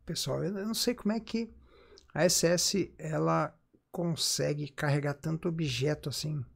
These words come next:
sem o jogo congelar, né? Muito bom.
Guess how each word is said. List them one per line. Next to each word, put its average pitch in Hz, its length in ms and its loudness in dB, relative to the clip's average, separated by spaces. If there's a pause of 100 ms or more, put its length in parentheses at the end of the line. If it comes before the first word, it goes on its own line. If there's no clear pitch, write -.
(640)
sem 147 760 0 (460)
o 147 80 -2
jogo 139 800 0 (240)
congelar, 143 680 2
né? 131 160 -2 (1800)
Muito 165 320 -4
bom. 123 300 -4